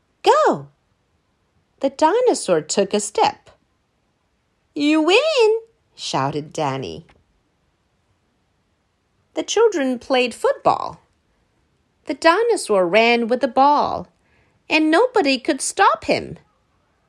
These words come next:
"Touchdown!" shouted Danny.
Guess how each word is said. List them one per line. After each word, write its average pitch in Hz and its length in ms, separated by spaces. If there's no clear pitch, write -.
"Touchdown!" 330 880
shouted 139 580
Danny. 156 540